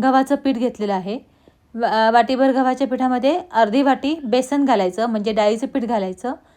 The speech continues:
नंतर अर्धी वाटी इथे रवा घालायचा कुसकुशीतपणा येण्यासाठी. आणि आता ह्याच्यामध्ये मसाले घालून घेऊयात. त्यामध्ये अर्धा चमचा हळद घातलेली आहे, एक चमचाभर लाल तिखट घालून घ्यायचं. नंतर चवीप्रमाणे ह्याच्यामध्ये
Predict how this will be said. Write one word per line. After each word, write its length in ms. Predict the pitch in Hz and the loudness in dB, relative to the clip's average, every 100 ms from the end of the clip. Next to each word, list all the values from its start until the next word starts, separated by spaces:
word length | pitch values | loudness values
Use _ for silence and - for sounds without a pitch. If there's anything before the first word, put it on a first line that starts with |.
| _ _ - | _ _ -8
नंतर 220 | 220 277 | 0 0
अर्धी 420 | - 240 214 254 | 2 2 2 2
वाटी 240 | 277 269 262 | 2 2 0
इथे 400 | 254 269 370 - | 0 -2 -2 -6
रवा 480 | 220 233 247 277 277 | 0 4 6 4 2
घालायचा 500 | 226 240 208 208 226 | 0 -2 -2 -2 -4
कुसकुशीतपणा 800 | 277 - 220 226 226 226 220 202 | -4 -6 -6 -4 -6 -4 -4 -4
येण्यासाठी. 800 | 190 185 185 190 190 202 254 - _ _ _ _ _ | -4 -4 -6 -6 -10 -8 -12 -12 _ _ _ _ _
आणि 120 | - 240 | -2 0
आता 180 | 233 | 0
ह्याच्यामध्ये 520 | 277 262 269 262 277 370 - | -2 0 0 0 -2 -4 -4
मसाले 360 | 311 294 277 240 | -2 0 2 2
घालून 280 | 208 202 | 0 -2
घेऊयात. 240 | 190 180 175 - _ _ _ | -2 -4 -6 -12 _ _ _
त्यामध्ये 400 | 240 247 254 285 330 - | -2 -2 0 0 -2 -4
अर्धा 240 | 240 214 240 | -2 0 0
चमचा 360 | 254 240 277 | -2 -2 -2
हळद 320 | 277 285 285 233 | -2 0 0 0
घातलेली 360 | 254 214 202 | -2 -2 -4
आहे, 280 | 196 196 240 - _ _ _ - | -4 -4 -8 -10 _ _ _ -6
एक 240 | 247 - | -6 -4
चमचाभर 500 | 294 247 226 269 277 | -2 -2 2 2 2
लाल 240 | 247 254 254 | 2 2 2
तिखट 240 | 254 - 208 | -4 -4 -2
घालून 360 | 254 233 226 | 0 -2 -2
घ्यायचं. 400 | 202 202 185 240 349 - _ _ _ - | -4 -4 -4 -6 -8 -12 _ _ _ -6
नंतर 280 | 226 233 269 | -4 -2 -2
चवीप्रमाणे 720 | 277 233 277 269 254 254 269 | -2 -2 -2 -2 -2 0 0
ह्याच्यामध्ये 540 | 233 262 240 240 311 | -2 -4 -2 -2 -2